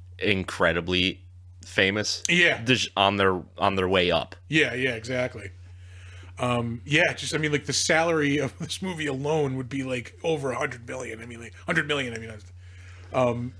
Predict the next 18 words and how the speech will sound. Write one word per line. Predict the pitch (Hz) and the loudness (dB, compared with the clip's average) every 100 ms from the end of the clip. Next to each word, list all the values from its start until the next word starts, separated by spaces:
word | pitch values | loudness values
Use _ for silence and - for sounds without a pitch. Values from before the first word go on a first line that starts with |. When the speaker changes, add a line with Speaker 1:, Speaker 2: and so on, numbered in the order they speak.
| - - | -16 -6
Speaker 2:
easily, | 214 196 143 120 113 | 2 2 2 -2 -2
easily. | 240 247 196 127 123 | 6 6 6 0 -2
I | |
mean, | 156 | -2
you've | 170 170 | 0 2
got | 196 165 151 | 2 0 0
Jack | 214 208 | 4 4
Nicholson, | 202 170 185 190 175 175 - - - - - 160 131 | 2 -4 -4 -4 -4 -4 -10 -18 -20 -20 -16 -10 0
Glenn | 160 190 | 2 2
Close, | 190 - 170 170 160 - - - | 0 2 2 4 0 -2 -2 2
um, | 135 127 127 127 123 127 127 - | 2 4 2 0 -4 -8 -12 -10
uh, | 143 131 135 | -6 -4 -4
Martin | 147 165 185 | 0 0 0
Short, | 156 - 170 170 170 | -4 0 2 2 0
Michael | 160 165 180 | -2 -2 0
J. | 165 | 0
Fox, | 151 - 151 156 - | 0 0 2 0 0
like, | 135 | -6